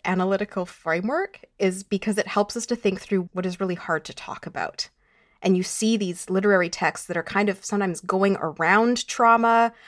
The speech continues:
or crisscrossing it in different ways or mirroring it in order to try and make sense of it. And that when you're reading a text through trauma theory as a lens, you're not gonna expect it to be laid out very clearly for you. Like,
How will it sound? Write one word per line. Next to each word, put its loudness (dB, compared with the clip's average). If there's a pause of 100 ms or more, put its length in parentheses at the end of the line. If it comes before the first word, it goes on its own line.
(220)
or 0
crisscrossing 0
it -2
in -2
different -6
ways 2 (500)
or -6
mirroring 6
it 4 (460)
in 6
order 2
to -6
try 2
and 2
make -4
sense -6
of -4
it. -10 (560)
And 4
that 4
when 0
you're 0
reading -2
a -2
text -4
through 2
trauma 2
theory -6
as -6
a -2
lens, 0
you're 4
not 4
gonna 4
expect 2
it -6
to -6
be -6
laid -2
out 4
very 0
clearly -6
for -10
you. -6
Like, -4